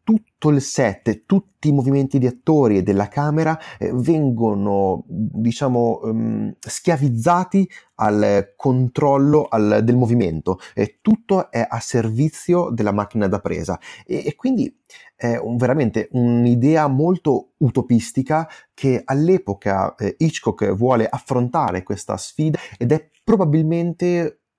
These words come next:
tuttora uno dei migliori esempi di piano sequenza.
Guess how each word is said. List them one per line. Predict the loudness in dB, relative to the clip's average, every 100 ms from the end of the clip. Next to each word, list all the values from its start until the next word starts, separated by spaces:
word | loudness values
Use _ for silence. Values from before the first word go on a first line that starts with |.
| _ _ -2
tuttora | -2 0 -2 -2 -2 -2 -4 0
uno | 2
dei | 4 2
migliori | 4 2 2
esempi | 0 0 -2 -4 -8 -14 -20 _
di | -2 0 0 -2
piano | -4 -4
sequenza. | -4 -6 -6 -8 -10 -16